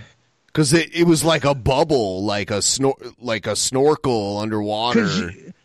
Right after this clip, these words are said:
Speaker 2: like, a part of me thought maybe you were feeling the
Speaker 1: <coughs>
Speaker 2: bass of it, 'cause I swore you would, you weren't able to hear with the headphones on, and maybe you just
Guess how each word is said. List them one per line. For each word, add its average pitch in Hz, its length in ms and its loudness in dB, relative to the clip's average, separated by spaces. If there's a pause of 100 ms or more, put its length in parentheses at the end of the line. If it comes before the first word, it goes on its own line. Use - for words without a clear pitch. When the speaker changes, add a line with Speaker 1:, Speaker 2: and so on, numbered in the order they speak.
(420)
Speaker 2:
like, 202 180 -8
a - 80 -10
part 277 320 2
of 403 60 -2
me 269 100 0
thought 220 320 0
maybe 208 240 2
you 196 160 -2
were 180 140 0
feeling 196 680 0
the 151 80 0
Speaker 1:
<coughs> - 140 4
Speaker 2:
bass 170 360 0
of 131 200 2
it, 120 180 -6
'cause 143 420 -2 (520)
I 160 80 0
swore 208 420 0
you 190 160 2
would, 175 240 0
you 185 80 2
weren't 180 220 2
able 170 200 0
to 165 80 -4
hear 180 360 0
with 160 140 0
the 143 80 -2
headphones 151 600 0
on, 139 100 -2
and 139 100 -2
maybe 160 180 0
you 170 80 0
just 147 200 -6